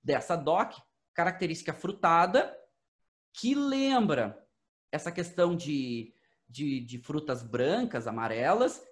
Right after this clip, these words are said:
e aqui lembra uma maçã. Então, é normal, é comum no verdicchio essa característica. Aliás, esse é um trabalho científico feito por nós, publicado cientificamente, e que virou depois um livro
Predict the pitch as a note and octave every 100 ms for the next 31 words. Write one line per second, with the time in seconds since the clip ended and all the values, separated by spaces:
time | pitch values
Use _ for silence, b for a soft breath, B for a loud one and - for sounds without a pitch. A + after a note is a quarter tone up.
0 | - D#4+ D#4+ B3 A#3 F#3+ G3+ A3 G#3 G#3
1 | A3+ D#4 D#4 A3+ G#3 - _ - G#3+ -
2 | - G#3+ A3 A#3 G#3+ F#3 F#3+ G3 - E3
3 | E3 E3+ G3+ - - C#3+ F3+ D3 C#3+ -
4 | - - - E3 G#3+ G#3 C3+ D#3 D#3 -
5 | G#3+ A3 F3 F3+ F3+ E3+ F3 - E3+ E3+
6 | F3 D3 D3 G3+ - D#3+ F3 F3+ C3+ B2
7 | E3 E4+ B B - C3+ C3 - C3 D#3
8 | A#3+ - _ - D#4+ D#4+ G#3 F#3 F3 D#3
9 | D3+ C#3 D3 A#3+ E3+ B2 G#2+